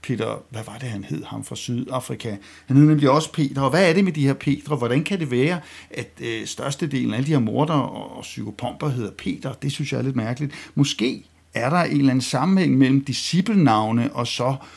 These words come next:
karaktertræk, som simpelthen er så stærkt, så det går hele vejen op gennem historien, hele vejen op gennem alle slægternes blod, og så udmønter sig i den her, den her, den her, den her voldfærd, som, som kommer af, af,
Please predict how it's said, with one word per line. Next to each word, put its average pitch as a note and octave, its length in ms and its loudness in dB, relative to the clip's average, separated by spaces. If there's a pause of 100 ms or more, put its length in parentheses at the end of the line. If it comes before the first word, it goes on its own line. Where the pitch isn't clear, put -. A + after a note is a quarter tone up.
(280)
karaktertræk, - 880 -2
som - 160 -6
simpelthen C3+ 340 0
er C3 40 -4
så - 120 -6
stærkt, C3 360 -8
så D#3 120 -8
det C#3 100 -8
går - 180 -14 (180)
hele E3+ 500 -2
vejen D3 260 4
op C3+ 200 -2
gennem C3+ 180 2
historien, C3+ 560 -4 (200)
hele F3+ 580 -6
vejen D3+ 260 -4
op D#3 260 -4
gennem D3 340 0
alle E3 580 -2
slægternes C#3+ 680 -2
blod, C3+ 400 2
og B2 240 -6
så C#3 200 -2 (280)
udmønter D3 520 8
sig C3 220 0
i B2 60 -2
den C3+ 160 2
her, D3 260 4 (440)
den C3 140 0
her, C#3 280 4 (340)
den C#3+ 140 2
her, C#3+ 240 2 (460)
den C#3 100 4
her D3+ 100 4
voldfærd, B2 800 4
som, B2 480 -2
som B2+ 200 -6
kommer C#3+ 300 -6
af, B2 420 -4
af, B2+ 200 -6